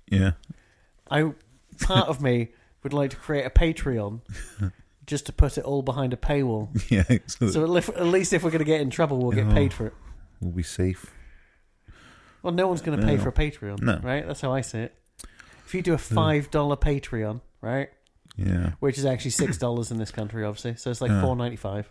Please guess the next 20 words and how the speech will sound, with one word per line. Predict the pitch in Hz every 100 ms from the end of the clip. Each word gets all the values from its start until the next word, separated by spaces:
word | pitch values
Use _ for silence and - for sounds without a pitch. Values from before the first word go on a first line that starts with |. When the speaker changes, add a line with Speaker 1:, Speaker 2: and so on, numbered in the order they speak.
| -
Speaker 1:
Yeah. | 107 90 - - - - - - - - _ _ -
Speaker 2:
Um, | 123 123 123 123 123 - _ _ _ _ _ _
no | 131 151 165
one | 143 131
will | 127
pay | 113 117
that, | 107 107 - _ _ _ _
which | - 190
is | 196
insane, | 175 180 190 127 113
'cause | - 143 131 _ _ _
I | 156 190
now | 180 143 127
have | 135 127 - - _ _ _ _
two | - 220 196
Patreons | 185 180 - 131 113 107
that | 117
I | 110
pay | 117 113
for. | 107